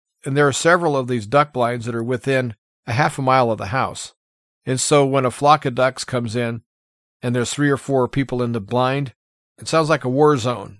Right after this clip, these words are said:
There's so many shots. And then the flocks of geese always land on my field because I always either put in winter rye or winter wheat. And they see that green down there, and the,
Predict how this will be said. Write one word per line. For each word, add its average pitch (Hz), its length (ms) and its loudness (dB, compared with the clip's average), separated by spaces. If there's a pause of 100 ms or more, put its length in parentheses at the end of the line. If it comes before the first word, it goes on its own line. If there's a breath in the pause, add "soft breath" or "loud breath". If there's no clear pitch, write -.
There's 120 280 -8
so 139 160 0
many 120 160 -4
shots. 113 500 -4 (960)
And 135 100 -2
then 156 120 0
the 135 100 0
flocks 151 400 -2
of 127 100 -2
geese 151 300 -4
always 151 400 0
land 139 320 -2
on 127 160 0
my 120 160 -2
field 139 560 -4 (520)
because 139 460 2
I 143 180 2
always 147 280 0
either 135 200 -2
put 135 200 -4
in 120 200 -2
winter 135 360 -2
rye 123 300 2
or 117 180 -6
winter 123 340 -4
wheat. 123 460 -6 (480)
And 123 160 -4
they 127 100 0
see 165 240 -2
that 135 260 0
green 147 400 -2
down 131 280 0
there, 135 300 0
and 127 260 -8
the, 98 180 -12